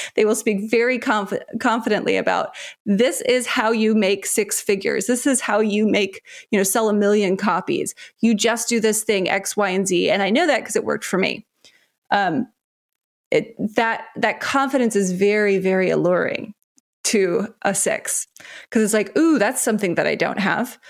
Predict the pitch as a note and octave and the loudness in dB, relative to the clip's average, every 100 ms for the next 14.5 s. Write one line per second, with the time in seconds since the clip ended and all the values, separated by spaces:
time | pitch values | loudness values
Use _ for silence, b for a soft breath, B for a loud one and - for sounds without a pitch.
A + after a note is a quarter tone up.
0 | B B B - F#3+ D#3+ G3 A3 A3 G#3 | B B B -2 0 0 -2 -4 0 2
1 | A3 A3+ A#3 G#3+ G#3+ G#3+ G#3+ G#3+ G#3 A3 | 2 2 2 2 0 0 2 2 2 2
2 | A#3+ A#3+ A3 A3 C4+ B3 - - G#3 F#3+ | 2 2 2 2 2 0 -2 -2 2 2
3 | F3+ - - - - B B B B A3 | 0 -4 -4 -6 -8 B B B B 0
4 | G#3+ A#3 A3 A3 A3 A3 G#3+ G3+ G3 G#3 | 2 2 2 2 2 2 2 2 2 -2
5 | - A3+ G#3+ G#3 A3 G3+ F#3+ F#3 F3+ F#3 | -2 0 2 2 0 0 2 2 2 0
6 | F3+ F#3+ D#3 E3+ E3+ D#3+ D#3+ D3 D#3 - | -2 0 2 2 0 0 0 0 -2 -4
7 | E3 - - E3 - - - G3+ F3 F3 | -4 -6 -2 -4 -2 -4 -2 -2 0 -2
8 | - B B B - G3+ A3 C#4 C4 C#4+ | -6 B B B -2 0 0 0 2 2
9 | B3+ A3+ A3 A3 G#3+ - A3+ G#3+ G3+ F#3+ | 2 -2 -2 -2 -2 -4 -2 0 0 0
10 | - G#3 F#3+ - A#3+ A3 G#3+ A3 A3 G#3 | -2 -2 -2 -2 0 2 2 2 0 2
11 | G#3 - B B B B A3+ A#3+ B3 C4+ | 0 0 B B B B 0 2 2 2
12 | A#3 A3 G#3 G3 - _ _ _ _ _ | 2 2 2 0 -6 _ _ _ _ _
13 | _ _ _ _ _ _ _ _ _ - | _ _ _ _ _ _ _ _ _ -2
14 | B3 B3+ C4 C4 B3 | 2 2 2 2 0